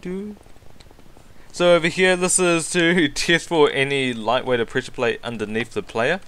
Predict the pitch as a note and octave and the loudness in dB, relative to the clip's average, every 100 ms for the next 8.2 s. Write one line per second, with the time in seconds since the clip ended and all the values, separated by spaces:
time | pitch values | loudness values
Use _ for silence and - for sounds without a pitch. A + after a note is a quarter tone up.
0 | - - - - C3 A#2 A2 A2 A2 G#2 | -20 -20 -18 -6 0 2 2 -2 -4 -6
1 | - - - - - - - F3+ F3+ E3+ | -8 -20 -20 -18 -18 -12 -2 4 4 4
2 | G3 A#3+ B3+ A#3 A3 E3+ - D#3 - E3+ | 4 0 2 2 2 2 -2 -2 -4 -6
3 | - D3+ A2+ B2+ - - B2 D3+ - - | -4 -4 -4 -8 -8 -2 0 0 -6 -6
4 | F3 E3+ - D3+ D3 E3 D3+ E3 F3 D#3 | -4 -4 -2 -2 -2 -2 -2 -2 -2 0
5 | C#3 B2+ D#3+ D3+ F#3 G3 F#3 D#3 C3+ C3 | 0 0 -4 0 2 4 0 -2 -10 -8
6 | C3+ - - - F2+ - - - - - | -6 -6 -8 -6 -8 -8 -12 -14 -14 -14
7 | - - - - - A2 A2 G#2+ - A#2 | -18 -20 -20 -16 -8 -2 -2 -2 -2 2
8 | G#2+ G#2 | 2 0